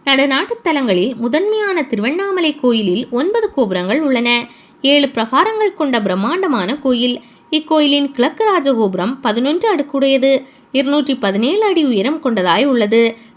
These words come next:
பஞ்சபூத தலங்களில் அக்னி தலமாக விளங்குவது திருவண்ணாமலை. திருவண்ணாமலை தலவிருஷமான மகிழ மரத்தின் கிழக்கே ஒரு குறிப்பிட்ட இடத்தில் நின்று பார்த்தால் திருக்கோயிலின் ஒன்பது கோபுரங்களையும் ஒரு சேர தரிசிக்க முடியும்.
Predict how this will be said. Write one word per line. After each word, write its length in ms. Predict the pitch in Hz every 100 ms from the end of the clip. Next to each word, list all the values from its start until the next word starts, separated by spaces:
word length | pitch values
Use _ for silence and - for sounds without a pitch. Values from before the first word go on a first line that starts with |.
| -
பஞ்சபூத 640 | 302 381 466 415 381 339
தலங்களில் 500 | 285 254 226 240 -
அக்னி 360 | 208 - 381
தலமாக 480 | 427 370 311 269 254
விளங்குவது 540 | 208 196 254 190 214 294
திருவண்ணாமலை. 840 | 277 262 262 269 262 254 254 254 - _ -
திருவண்ணாமலை 720 | 277 269 262 247 247 262 440
தலவிருஷமான 920 | 294 214 277 349 - 302 226 175 214 -
மகிழ 340 | 233 330 427
மரத்தின் 420 | 403 339 320 269
கிழக்கே 520 | 262 196 196 180 185 - - _
ஒரு 200 | 285 302
குறிப்பிட்ட 480 | 302 403 415 440 415
இடத்தில் 360 | 339 294 294 277
நின்று 260 | 240 240
பார்த்தால் 520 | 226 185 190 175 175 - - _
திருக்கோயிலின் 680 | 311 302 302 285 262 262 226
ஒன்பது 400 | 190 233 415 453
கோபுரங்களையும் 720 | 370 311 294 269 202 190 302
ஒரு 200 | 214 214
சேர 320 | 233 269 285 415
தரிசிக்க 480 | 330 294 285 -
முடியும். 440 | 294 285 262 285